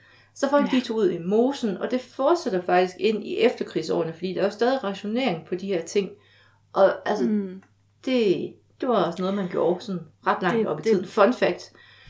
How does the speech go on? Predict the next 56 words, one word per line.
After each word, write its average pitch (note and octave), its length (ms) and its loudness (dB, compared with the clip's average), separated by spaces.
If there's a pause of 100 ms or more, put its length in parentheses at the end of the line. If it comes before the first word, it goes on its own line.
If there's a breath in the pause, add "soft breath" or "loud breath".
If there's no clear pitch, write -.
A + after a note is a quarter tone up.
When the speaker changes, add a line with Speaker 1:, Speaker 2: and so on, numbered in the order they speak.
(240 loud breath)
Speaker 1:
Øh, F3 180 4
jeg G3+ 120 6
arbejder F#3 340 2
på F3 80 -4
Glud A#3 200 0
Museum, F#3 640 0
og F3+ 160 0
vi A3+ 100 -2
havde A3 260 2
jo A3+ 60 0
nogle, D#3 340 -4
øh, D3+ 100 -6
s-, - 200 -12
gamle F3 280 2
skilte A3+ 300 2
fra G3 100 0
tresserne A3 520 0
til F3 160 -2
at E3 120 2
hænge, F3+ 300 0
der E3 120 2
jo D3+ 60 -2
faktisk - 280 -2
omtalte, E3+ 840 -2
øh, D#3 180 0
tørvegravning F3 680 2
i E3+ 40 -4
nutid, F#3 460 0
stort - 260 -6
set. D#3 200 -10 (720)
Speaker 2:
Okay, B3 420 -2 (120)
fedt. - 300 -6 (580 soft breath)
Og G3 100 0
det B3 160 4
er G3+ 100 4
selvfølgelig G#3+ 500 2
også, F#3+ 240 -4
altså, G3 180 -8
der G3+ 120 -6
taler G3+ 320 0
vi G3+ 80 -2
jo F#3 140 0
også F3+ 160 -6
om G3 80 0
Jylland, F3+ 460 -6
kan F3+ 100 -12
man D#3+ 120 -10
sige, F#3 220 -10
så F#3+ 120 -10
det F#3+ 220 -4
er F#3 40 -4
ikke G#3 220 -2
den G#3+ 100 0
store G3 340 -2
overraskelse, E3+ 760 -8
at - 280 -16